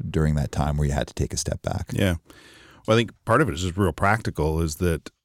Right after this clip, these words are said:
Speaker 2: one of the things I got tasked with when I became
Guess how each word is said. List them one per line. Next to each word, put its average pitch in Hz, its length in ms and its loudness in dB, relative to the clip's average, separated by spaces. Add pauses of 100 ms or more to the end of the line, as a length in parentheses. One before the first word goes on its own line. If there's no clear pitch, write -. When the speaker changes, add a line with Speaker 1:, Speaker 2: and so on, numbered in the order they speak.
Speaker 2:
one 107 140 2
of 95 80 2
the 76 160 0
things 95 320 2
I 78 80 2
got 78 220 0
tasked - 480 -2
with 73 460 -2 (260)
when 85 180 0
I 78 140 2
became 80 720 0